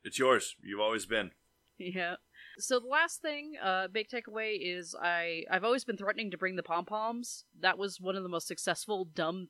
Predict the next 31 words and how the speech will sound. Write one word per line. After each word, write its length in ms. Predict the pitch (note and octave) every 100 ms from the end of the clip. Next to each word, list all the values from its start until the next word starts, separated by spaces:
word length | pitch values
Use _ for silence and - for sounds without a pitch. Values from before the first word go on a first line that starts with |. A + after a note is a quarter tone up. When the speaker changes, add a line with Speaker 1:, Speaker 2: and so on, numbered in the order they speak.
| -
Speaker 2:
threat 260 | E3 F3+
ideas 460 | F#3+ F#3 G#3 G#3+ G3+
that 60 | E3+
I 60 |
followed 320 | D#3+ E3 D#3
through 280 | - D#3+ D#3+
on. 220 | G#3+ C#4 F#4+ G4+ _ _ _ -
They 160 | E3+ A3
are 100 | A3+
forever 400 | A#3+ G#3 G3 G#3
in 60 |
my 100 | F#3
tournament 300 | E3+ E3+ D3+
bag 240 | D3+ C3+ B2
now. 160 | E2 - _ -
Speaker 1:
Yeah, 180 | G2 E2+ - _ -
that, 180 | G2 G2
that 120 | F#2+
was 120 | F2
fun. 180 | E2 D#2+ _ -
They 60 | E3
were 80 |
enjoyable. 400 | D#3 B2 G#2+ F#2+ F2
It 80 |
kinda 200 | - A2
helped. 300 | G2 G#2 - - _ _ _ _
It 60 | E3
helped 160 | F3
lighten 200 | D#3+ C#3+ A#2+
the 40 |
mood. 240 | A2 G2+